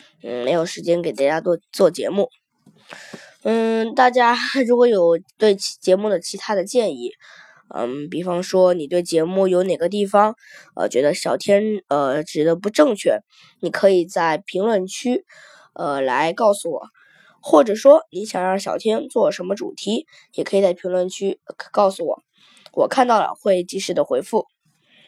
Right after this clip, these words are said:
好，插入正题，本期节目我们聊的是视频软件。本期节目可能也戳中了很多人的痛点，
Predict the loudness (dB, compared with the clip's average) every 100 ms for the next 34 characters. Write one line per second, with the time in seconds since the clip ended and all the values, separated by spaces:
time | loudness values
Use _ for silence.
0 | _ _ _ _ _ _ _ _ -6 4
1 | 4 4 _ -10 0 2 2 -4 -8 -6
2 | -8 _ _ _ -20 _ _ -20 _ -4
3 | -2 2 4 6 4 4 2 2 4 0
4 | 2 0 0 0 -2 -6 -8 -2 2 2
5 | 2 -6 -20 _ _ _ _ -2 0 2
6 | 2 2 0 -2 -2 _ _ _ _ _
7 | -20 -20 -20 -20 -20 _ 0 0 4 4
8 | 6 6 6 2 2 0 2 2 2 0
9 | -2 -2 2 4 2 0 -2 0 2 2
10 | 0 0 0 -6 -4 -2 -2